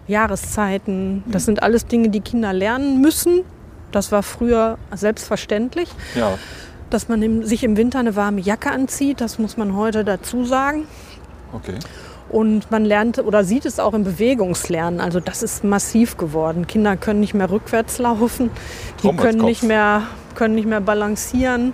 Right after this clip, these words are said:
Speaker 2: Ja.
Speaker 1: Ähm, ja, die Leistung insgesamt, die sind, können nicht mehr so weit springen. Die können, können einfach viel weniger. Und das ist so wichtig, dass wir das hier anbieten.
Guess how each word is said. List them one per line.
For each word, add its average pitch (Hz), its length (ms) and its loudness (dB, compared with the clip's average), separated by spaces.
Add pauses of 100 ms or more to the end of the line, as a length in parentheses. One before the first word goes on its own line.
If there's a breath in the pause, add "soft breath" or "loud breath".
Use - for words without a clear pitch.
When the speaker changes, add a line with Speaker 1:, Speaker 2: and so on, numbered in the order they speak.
Speaker 2:
Ja. - 600 -8
Speaker 1:
Ähm, 202 460 4 (120)
ja, 214 360 4
die 202 320 2
Leistung 214 600 0
insgesamt, 233 600 0
die 226 160 2
sind, 220 360 -2 (480)
können 254 180 2
nicht 254 120 0
mehr 233 100 2
so 220 140 0
weit 220 220 2
springen. 302 460 2
Die 220 100 6
können, 226 640 2 (760)
können 226 280 0
einfach 175 280 -6
viel 190 240 -2
weniger. 190 380 0
Und 190 220 -2
das 190 180 -2
ist - 160 -6
so 233 200 0
wichtig, 233 300 -2
dass 208 220 -2
wir 220 80 0
das 208 160 -2
hier 214 140 -2
anbieten. 220 520 0